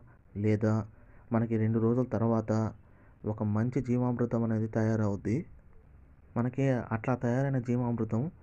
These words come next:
మనకి పన్నెండు రోజుల వరకు నిల్వ ఉంటుంది. అలాగే మనం పన్నెండు రోజుల వరకు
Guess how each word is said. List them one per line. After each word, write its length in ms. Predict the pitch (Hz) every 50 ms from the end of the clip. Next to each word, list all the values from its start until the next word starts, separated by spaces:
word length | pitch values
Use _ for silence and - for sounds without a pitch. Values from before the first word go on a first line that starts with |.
| - - - -
మనకి 260 | 110 110 117 117 127
పన్నెండు 400 | - - 120 113 120 123 120 113
రోజుల 240 | 123 127 131 143 139
వరకు 480 | 127 127 123 120 - 131 135 143 147 - - - - - - 113
నిల్వ 180 | 113 117 135 139
ఉంటుంది. 540 | 131 117 113 117 110 107 104 113 147 202 - - - - - - - -
అలాగే 320 | 104 113 123 120 127 135
మనం 260 | 135 127 117 120 120 120
పన్నెండు 340 | - 113 113 117 113 110
రోజుల 240 | 113 117 120 127 123
వరకు 320 | 120 117 113 107 - 120